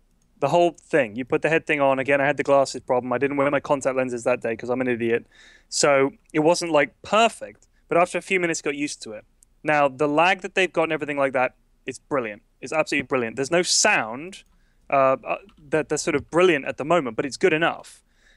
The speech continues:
And they've got a series of sort of demonstrations, if you like. And it's so immersive, and the textures are so good, and you can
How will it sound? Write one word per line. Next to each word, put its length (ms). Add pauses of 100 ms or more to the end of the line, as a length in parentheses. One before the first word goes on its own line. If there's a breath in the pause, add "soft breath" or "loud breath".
(160)
And 160
they've 160
got 180
a 60
series 480
of 320 (760)
sort 220
of 160
demonstrations, 880
if 160
you 60
like. 340 (240)
And 160
it's 200
so 440
immersive, 880
and 100
the 60
textures 520
are 60
so 300
good, 420 (240 soft breath)
and 100
you 80
can 220